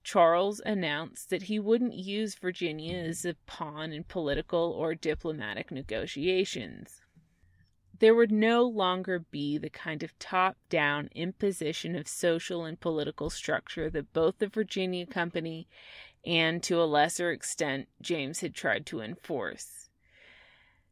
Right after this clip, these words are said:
Two decades after its founding, Virginia was finally able to grow naturally and organically into a new society.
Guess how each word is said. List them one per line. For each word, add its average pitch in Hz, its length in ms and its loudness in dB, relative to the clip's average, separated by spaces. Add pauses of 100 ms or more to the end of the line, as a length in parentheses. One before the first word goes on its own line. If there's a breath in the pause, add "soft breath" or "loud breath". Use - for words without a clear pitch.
(260)
Two 277 300 8
decades 226 580 8
after 185 400 6
its 170 160 -4
founding, 127 680 0 (160)
Virginia 180 560 -2
was 151 220 -4 (140)
finally 190 680 6
able 160 380 -4
to 185 100 -8
grow 165 280 -4
naturally 185 920 -2
and 170 100 -6
organically 147 1000 -8
into 160 260 -6
a 151 80 -6
new 147 280 -8
society. 123 1000 -4